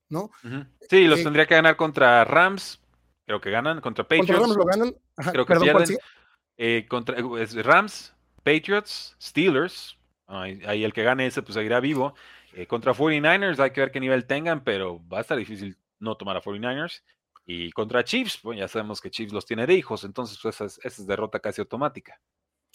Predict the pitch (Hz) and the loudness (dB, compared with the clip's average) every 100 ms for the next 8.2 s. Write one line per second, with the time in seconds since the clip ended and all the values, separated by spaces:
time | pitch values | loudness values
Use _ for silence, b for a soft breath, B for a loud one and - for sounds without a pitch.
0 | - - 269 180 220 175 180 180 180 147 | -8 2 4 4 0 -2 0 0 0 -2
1 | 143 170 170 160 160 143 147 165 165 156 | 0 0 0 0 -2 -2 -4 -2 -2 0
2 | 165 170 165 151 165 - 160 170 - 143 | 0 0 -2 -4 -4 -4 -4 -4 -4 -4
3 | 143 160 156 156 185 170 170 151 208 262 | -4 -4 -4 -4 -4 -6 -6 2 4 4
4 | 269 B B B 180 240 285 196 220 - | 2 B B B 0 4 6 6 4 4
5 | 220 151 185 202 190 190 196 135 - 175 | 2 2 -2 2 4 4 2 -4 -8 -6
6 | 208 - 202 202 190 - 180 220 277 208 | -4 0 0 0 -4 0 2 2 4 4
7 | 247 269 190 151 214 - 196 220 196 185 | 4 4 2 2 2 4 4 6 4 2
8 | - | -2